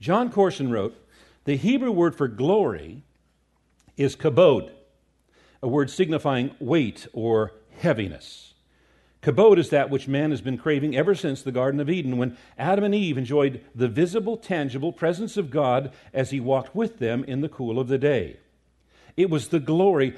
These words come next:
the kabod, which clothed Adam and Eve before they rebelled against God by eating the forbidden fruit.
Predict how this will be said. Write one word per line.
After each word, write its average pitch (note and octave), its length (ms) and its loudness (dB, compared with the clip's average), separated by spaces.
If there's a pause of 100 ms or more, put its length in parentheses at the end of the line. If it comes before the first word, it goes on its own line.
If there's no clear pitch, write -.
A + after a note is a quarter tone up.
(120)
the C3+ 120 0
kabod, D#3 720 2 (640)
which D3 360 -2
clothed D3 640 2
Adam D#3 300 2
and F#3+ 120 -2
Eve C3 320 0
before C3+ 320 -2
they B2+ 100 0
rebelled B2+ 360 2
against E3 320 -6
God B2 260 -2
by B2 120 -4
eating C3 340 -4
the C3 80 -6
forbidden A2+ 480 -6
fruit. - 380 -6